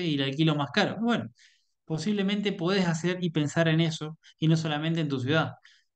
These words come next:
Estamos hablando de que vas a gr-, lograr grandes cosas. Quizás este año sea tu año Esmeralda,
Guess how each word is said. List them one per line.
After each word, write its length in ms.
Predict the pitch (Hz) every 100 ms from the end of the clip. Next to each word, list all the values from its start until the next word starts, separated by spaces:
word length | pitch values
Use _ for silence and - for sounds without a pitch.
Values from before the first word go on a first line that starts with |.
| _ _
Estamos 320 | 160 226 240
hablando 280 | 196 196 214
de 40 | 196
que 60 |
vas 180 | 180 190
a 40 | 175
gr-, 160 | 165 156
lograr 320 | 151 170 175
grandes 300 | 175 180 165
cosas. 440 | - 190 - 120 117 - _
Quizás 480 | - 170 220 233 233 - _ _
este 260 | 208 208 214
año 180 | 226 208
sea 180 | 202
tu 80 | 202
año 160 | 202 196
Esmeralda, 440 | 170 208 202 120